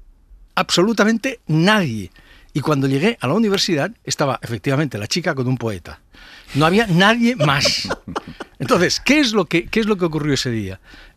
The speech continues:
Para empezar, lo que ocurrió es que el miedo encerró a la gente en su casa. El miedo a que volvíamos a las andadas, ¿verdad? Y para continuar, Ángel, y esto hay que decirlo, es muy importante decirlo,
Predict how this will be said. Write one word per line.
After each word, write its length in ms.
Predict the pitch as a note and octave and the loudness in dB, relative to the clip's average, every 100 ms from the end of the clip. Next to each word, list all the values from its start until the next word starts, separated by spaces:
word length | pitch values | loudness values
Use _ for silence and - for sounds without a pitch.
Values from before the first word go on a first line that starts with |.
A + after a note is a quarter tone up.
| - | -8
Para 160 | - C3+ | -2 -2
empezar, 560 | B2+ C#3 A3+ G3+ B3 - | 0 2 4 2 0 -6
lo 140 | C3 | -2
que 80 | B2+ | -2
ocurrió 240 | A#2+ D3+ | 0 0
es 100 | G#3+ | 0
que 200 | - D3 - | 0 -2 -2
el 140 | C3+ | 0
miedo 440 | C#3+ G3 A#3 G3+ - | 4 4 4 0 -4
encerró 500 | C#3 - B2 D#3 - | -6 -4 -2 -2 -4
a 60 | B2+ | -6
la 100 | G#2+ | -6
gente 360 | - D#3+ - - | -4 -6 -6 -8
en 100 | A#2 | -6
su 160 | - | -4
casa. 360 | A2+ A2+ - E2+ _ _ - - - | -4 -4 -4 -6 _ _ -20 -14 -4
El 120 | B2 | 0
miedo 320 | D3+ F#3+ G#3 | 2 2 0
a 80 | D3 | -6
que 100 | C#3 | -6
volvíamos 460 | A2+ A#2 C#3+ D#3+ - | -4 -2 -2 -4 -8
a 60 | B2+ | -8
las 160 | G#2+ G#2 | -6 -6
andadas, 600 | G#2 G2+ G2 - - - - - - | -8 -8 -10 -10 -12 -12 -20 -20 -12
¿verdad? 240 | - D3+ - - - | -4 -4 -4 -18 -2
Y 80 | F3+ | 0
para 160 | E3+ D#3 | 2 2
continuar, 460 | D#3 D3+ F3 A3 A3 | 0 0 2 0 2
Ángel, 220 | G3 - | 0 0
y 100 | D3 | -2
esto 360 | D#3+ - F#3 - _ | -2 0 -2 -4 _
hay 100 | C3+ | -4
que 100 | B2 | -2
decirlo, 380 | C3 - E3+ G#2 | -2 0 -2 0
es 60 | A2 | 0
muy 180 | G3+ | 4
importante 540 | B3+ F#3 C3+ A#2 A2 G#2 | 2 0 -4 -6 -8 -10
decirlo, 400 | F#2+ F2+ - | -10 -14 -18